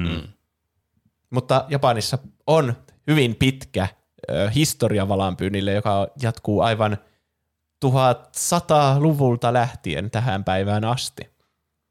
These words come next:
Speaker 1: Okei.
Speaker 2: Ja olettaisin, että se on myös tärkeää työpaikkojen ja tulon lähde monille japanilaisille.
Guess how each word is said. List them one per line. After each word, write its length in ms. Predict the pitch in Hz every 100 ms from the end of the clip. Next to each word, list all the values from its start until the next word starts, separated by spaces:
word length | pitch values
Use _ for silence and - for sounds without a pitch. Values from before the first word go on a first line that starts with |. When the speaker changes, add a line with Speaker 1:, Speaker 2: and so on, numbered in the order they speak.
| _ _ _ _
Speaker 1:
Okei. 260 | - 90 - _ -
Speaker 2:
Ja 100 | 92
olettaisin, 460 | 101 - 95 87
että 140 | 90 107
se 140 | 98
on 100 | 101
myös 300 | 107 - - _
tärkeää 480 | 123 120 113 117 113 113 _ _ _ _ _
työpaikkojen 840 | 156 156 135 131 120 - 123 120 120
ja 180 | 117 113
tulon 380 | 139 127 110
lähde 260 | 113 147 92
monille 460 | 92 90 82 82 87
japanilaisille. 840 | - 92 92 92 95 - -